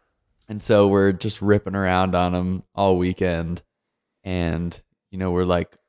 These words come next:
we're pulling wakeboarders and jet skier, you know, not jet skiers, skiers behind 'em. And, um, yeah, they were a blast.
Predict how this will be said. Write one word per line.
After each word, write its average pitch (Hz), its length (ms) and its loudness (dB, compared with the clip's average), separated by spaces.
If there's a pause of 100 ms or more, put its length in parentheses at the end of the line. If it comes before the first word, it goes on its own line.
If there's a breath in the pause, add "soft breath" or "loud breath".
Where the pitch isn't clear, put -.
(100)
we're 101 80 -14
pulling 139 380 -2
wakeboarders 104 960 4
and 92 160 -2
jet 107 160 0
skier, 98 400 -4 (120)
you 104 120 -10
know, 95 280 -10
not 85 220 -10
jet - 160 -10
skiers, - 520 -10
skiers 95 600 0
behind 92 380 -2
'em. 87 340 -4
And, 82 240 -8 (420)
um, 82 500 -10 (260)
yeah, 156 120 -2
they 135 100 2
were 127 100 4
a 117 40 2
blast. 110 520 -2